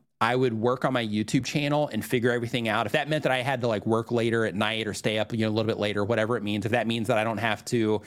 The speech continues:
you know, turn on, or I'm not watching Netflix or anything like that, um, I'm just developing my skills during that time, I would focus on getting the channel to a point to where it's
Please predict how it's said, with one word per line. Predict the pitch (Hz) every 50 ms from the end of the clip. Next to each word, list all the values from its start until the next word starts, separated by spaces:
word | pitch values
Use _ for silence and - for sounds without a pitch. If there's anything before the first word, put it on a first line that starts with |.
| - - - - -
you | 123 120
know, | 107 104
turn | 104 - - 127 120 117
on, | 113 113 113 113 113 113 -
or | 117 120 107 120
I'm | 123 117 120
not | 127 127 131 110
watching | 120 123 123 - - 117 113
Netflix | 117 117 - - 131 120 113 - -
or | 113
anything | 107 110 104 131 120
like | 117 113 110
that, | - 107 95 98 - - - - - _ _ _ _ _ -
um, | 113 110 110 107
I'm | 104 110 113
just | 117 110 -
developing | 117 113 110 110 - 120 117
my | 107 98
skills | - - - 107 104 101
during | 110 120 120 123
that | 131 131 123
time, | 151 151 156 180 208 - - _ _ _ _ _ _ _ _ _ _ _ _ _ _ _ - - -
I | 120 127
would | 127 120 110
focus | - - 127 127 127 - 135 -
on | - 123 123 117
getting | 107 123 123 123 120
the | 113
channel | - - 127 117 120 123
to | - -
a | 135 127
point | - - 143 151 151 -
to | 117
where | 113 123 117
it's | 110 -